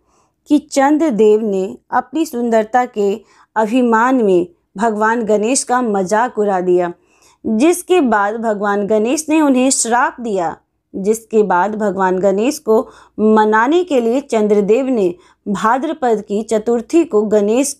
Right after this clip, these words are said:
जी की पूजा की। उनकी भक्ति से प्रसन्न होकर गणेश जी भगवान ने उन्हें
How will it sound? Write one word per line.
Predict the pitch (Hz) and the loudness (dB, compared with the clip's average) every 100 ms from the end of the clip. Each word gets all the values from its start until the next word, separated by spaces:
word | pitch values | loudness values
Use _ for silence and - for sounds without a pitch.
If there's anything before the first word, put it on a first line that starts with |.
| - | -8
जी | 208 214 233 | -2 -2 0
की | 214 214 247 _ - - _ _ 240 | 0 0 -2 _ -20 -20 _ _ 2
पूजा | 269 330 320 | 2 4 0
की। | 320 247 254 - _ _ _ _ _ - | -2 -6 -6 -10 _ _ _ _ _ -2
उनकी | 311 359 349 370 | 2 2 2 0
भक्ति | 262 233 220 269 269 | 2 -2 -4 -6 -2
से | 269 | -2
प्रसन्न | 269 226 - 285 320 | 0 0 0 2 2
होकर | 277 214 233 220 | 2 2 2 2
गणेश | 220 220 254 311 | 2 0 0 0
जी | 247 262 | 0 0
भगवान | 240 190 202 202 | 0 0 0 2
ने | 202 202 | 0 0
उन्हें | 214 208 208 | 0 2 2